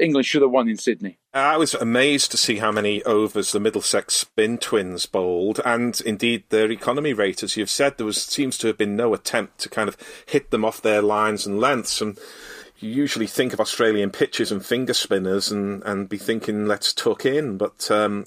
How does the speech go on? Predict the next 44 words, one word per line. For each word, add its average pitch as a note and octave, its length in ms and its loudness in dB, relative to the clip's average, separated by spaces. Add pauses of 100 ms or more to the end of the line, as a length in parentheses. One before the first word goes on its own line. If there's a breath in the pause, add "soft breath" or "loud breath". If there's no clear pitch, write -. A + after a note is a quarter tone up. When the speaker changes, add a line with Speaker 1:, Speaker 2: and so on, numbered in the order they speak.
Speaker 2:
clearly A#2 480 2
they, G2+ 240 2 (140)
they G#2 180 2
were G#2 200 2
at - 200 -4
their G#2+ 200 2
peak - 340 -4
of G2+ 100 -6
their G2+ 160 0
powers. G#2+ 400 0
They A2+ 80 0
obviously G#2+ 320 -4
knew G#2 460 -2 (540 loud breath)
how A2+ 120 2
to G#2 140 -4
bowl G#2 320 2
in F#2+ 140 -2
tandem, A2+ 580 -2
and G#2 120 -2
that A2 120 -2
was A2 140 -4
a - 80 -16
key A2+ 280 -4
to A2 240 -2
England's G#2+ 380 -2
success. - 760 0
Speaker 1:
They C#3 120 4
were B2+ 120 8
allowed D3 320 4
to C#3+ 100 -2
bowl, C3+ 300 4
though, B2+ 160 2
Gary. A#2+ 400 0 (100)
They A#2+ 120 0
were B2+ 100 4
allowed C3+ 240 2
Speaker 2:
Yeah. A#2+ 160 6
Speaker 1:
to A#2+ 60 -6
bowl C3+ 320 4
uncharacteristically D3 1040 -2
by A2 200 2
the A2 60 -4
Aussie A2+ 320 0
batsmen. A2 420 -4